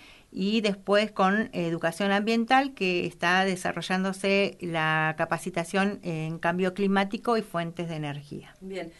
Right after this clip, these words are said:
Speaker 2: Eh, súper interesante, y me parece interesante remarcar que hay una,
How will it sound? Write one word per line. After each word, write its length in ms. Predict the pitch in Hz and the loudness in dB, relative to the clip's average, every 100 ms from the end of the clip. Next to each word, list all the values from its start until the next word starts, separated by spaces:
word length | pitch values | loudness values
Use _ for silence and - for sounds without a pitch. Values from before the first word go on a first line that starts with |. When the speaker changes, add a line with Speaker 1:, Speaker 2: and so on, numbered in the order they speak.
| - - - | -20 -20 -10
Speaker 2:
Eh, 240 | 214 - - _ - | -8 -10 -14 _ -10
súper 280 | 285 330 | -8 -4
interesante, 460 | 277 254 240 233 226 | -4 -2 -2 -4 -10
y 40 | |
me 120 | 226 233 | -8 -6
parece 320 | 254 302 311 | -8 -8 -8
interesante 480 | 269 254 254 285 302 | -6 -4 -4 -4 -4
remarcar 560 | 262 240 240 269 294 | -4 -6 -6 -6 -6
que 80 | 285 | -6
hay 160 | 226 214 | -8 -8
una, 760 | 214 208 196 190 185 180 175 | -6 -2 -2 -2 -2 -4 -6